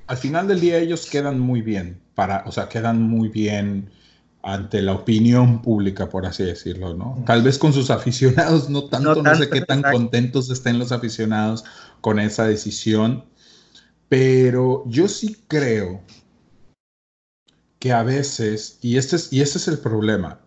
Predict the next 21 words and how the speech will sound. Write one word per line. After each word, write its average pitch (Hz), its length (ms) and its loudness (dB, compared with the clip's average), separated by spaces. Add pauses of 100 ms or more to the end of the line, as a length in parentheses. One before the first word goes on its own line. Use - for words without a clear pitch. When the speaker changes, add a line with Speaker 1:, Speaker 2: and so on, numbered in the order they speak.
(920)
Speaker 1:
eh, 107 840 0 (720)
los, 120 360 0
los, 117 340 -2
los, 113 200 2
a 117 60 2
veces 147 240 2
los 151 120 0
jugadores 120 460 2
se, - 100 -8 (160)
se, - 260 -10
se 113 160 -4
tiran 123 460 4
mucho, 113 800 2 (280)
fingen 127 500 2
faltas 110 640 0
para 104 260 -2
detener 107 440 0
una 113 160 0
jugada 107 840 0
o 104 180 -2
para, 101 720 -2